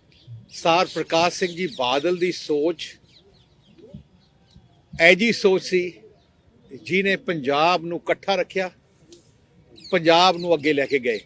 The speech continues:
ਸਰ ਪ੍ਰਕਾਸ਼ ਸਿੰਘ ਜੀ ਬਾਦਲ ਜਦੋਂ ਵੀ ਮੁੱਖ ਮੰਤਰੀ ਰਹੇ, ਸਾਰੇ ਧਰਮਾਂ ਦਾ ਜੋ ਵੀ ਸ਼ੁਭ ਦਿਹਾੜਾ ਆਉਂਦਾ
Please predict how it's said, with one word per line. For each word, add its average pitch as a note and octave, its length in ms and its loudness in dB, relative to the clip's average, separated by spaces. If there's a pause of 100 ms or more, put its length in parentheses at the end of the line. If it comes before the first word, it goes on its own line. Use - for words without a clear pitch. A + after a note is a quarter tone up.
(1000)
ਸਰ F3 240 4
ਪ੍ਰਕਾਸ਼ E3 500 0
ਸਿੰਘ F#3+ 140 -2
ਜੀ F#3 100 0
ਬਾਦਲ D#3 520 -2 (600)
ਜਦੋਂ E3+ 220 2
ਵੀ A3+ 100 2
ਮੁੱਖ F#3+ 260 -2
ਮੰਤਰੀ F#3+ 360 0
ਰਹੇ, G3+ 420 4 (800)
ਸਾਰੇ F#3 440 6
ਧਰਮਾਂ F#3 460 2
ਦਾ G#3 180 6
ਜੋ F#3+ 340 6
ਵੀ D4 140 2
ਸ਼ੁਭ A#3+ 260 2
ਦਿਹਾੜਾ G3+ 300 6
ਆਉਂਦਾ E3+ 380 2